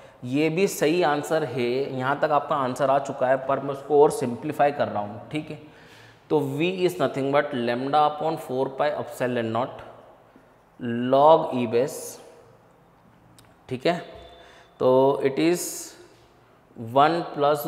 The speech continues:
root over of one plus टू। अब यहाँ पे थोड़ा सा ध्यान देंगे अपन इसको लिखने के पहले, यहाँ पर मैं मान लेता हूँ कि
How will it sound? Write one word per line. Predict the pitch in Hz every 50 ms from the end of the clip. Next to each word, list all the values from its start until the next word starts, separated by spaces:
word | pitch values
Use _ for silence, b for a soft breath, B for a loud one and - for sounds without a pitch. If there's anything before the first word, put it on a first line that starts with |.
| 139
root | 120 127 143 147 147 151
over | 139 131 131 131 135
of | 143 165 175 - - - 127 117 117 113 113 117
one | 123 135 143 156 175 170 - - - -
plus | 139 135 139 156 151 - - - - - - - - - - -
टू। | 156 156 170 190 208 220 220 - - - - - - - - - - - - - - _ _ _ _ _ _ _ _ _ _ _ _ _ _ _ b b b b b b b b b b b _ -
अब | - 151 156 165
यहाँ | 160 143 131
पे | - 180
थोड़ा | - 156 160 160
सा | 165
ध्यान | 151 127 127 131 135 135
देंगे | 131 127 127 117
अपन | 113 - 143 175 - - - - - - - -
इसको | - - 147
लिखने | 127 127 113 120 127
के | 127 131
पहले, | 127 - 113 120 143 185 - - - - B B B B B B B B B B B B B B B
यहाँ | 139 139 143 156 160 -
पर | 196 185
मैं | 196 196
मान | 185 160 147 147
लेता | 156 165 165 - 165
हूँ | 170 180 185 180 -
कि | -